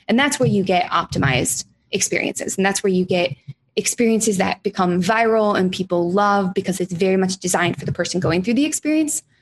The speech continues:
rather than designing for the benefit of the company. Because here's the thing,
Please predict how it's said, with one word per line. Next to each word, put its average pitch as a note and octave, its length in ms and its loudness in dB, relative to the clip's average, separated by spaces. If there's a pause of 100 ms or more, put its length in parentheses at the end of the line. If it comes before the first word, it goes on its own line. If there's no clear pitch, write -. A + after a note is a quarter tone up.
(140)
rather A3 440 4
than G3 320 2
designing F3+ 560 2
for F3 240 0
the F3 80 0
benefit E3+ 420 -2
of E3+ 140 -6
the - 160 -10
company. - 640 -6 (400)
Because A#3 440 2
here's C#4 200 2
the G3+ 80 2
thing, - 220 -2